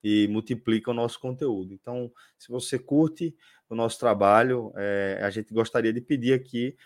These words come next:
que você, se puder, se inscreva aqui nos nossos canais, deixe seu like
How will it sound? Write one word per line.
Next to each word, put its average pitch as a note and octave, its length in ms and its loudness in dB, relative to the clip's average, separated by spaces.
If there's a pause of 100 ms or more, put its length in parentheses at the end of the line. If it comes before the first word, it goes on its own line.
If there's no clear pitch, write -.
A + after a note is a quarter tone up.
(240)
que C#3+ 100 -8
você, C3 680 4 (640)
se - 140 -18
puder, A2+ 440 8
se - 140 -10
inscreva B2+ 300 4
aqui A#2+ 160 -2
nos B2+ 100 -2
nossos B2+ 220 0
canais, D#3+ 540 0 (300)
deixe B2+ 280 6
seu C#3 180 2
like B2 460 6